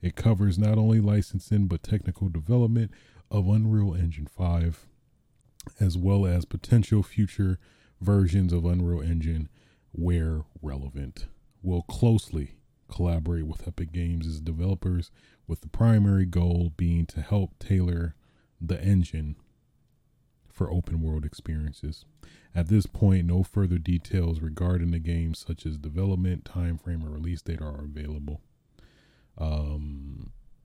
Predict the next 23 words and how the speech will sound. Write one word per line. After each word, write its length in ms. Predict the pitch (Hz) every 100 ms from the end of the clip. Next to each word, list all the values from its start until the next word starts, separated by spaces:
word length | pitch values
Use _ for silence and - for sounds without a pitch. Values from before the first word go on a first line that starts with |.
| -
yeah. 240 | 160 156 - - _ _
So, 360 | - 127 117 98 _ _ - - _ _ _ _ _ _ _ _ _ _ _
<sighs> 40 | - - - - -
I 80 | 107
mean, 600 | 101 95 92 85 80 76 - _ _ _ _ _ -
hey, 300 | 98 92 - _ _ _ _ _ _ -
that's, 220 | 98 -
that's, 380 | 95 87 - - - _
that's 140 | 92
great. 360 | - - - - _ - _ -
As 280 | 95 - - - - -
<laughs> 300 | - - -
somebody 320 | - 98 95 90
who's 200 | 87 85
ha-, 260 | 87 87
hasn't 300 | 90 87 82
played 260 | 95 85 78
any 180 | 80 78
of 80 |
the 80 | 78
Witcher 280 | 76 76 76
games, 380 | 69 69 69 69
but 260 | - 78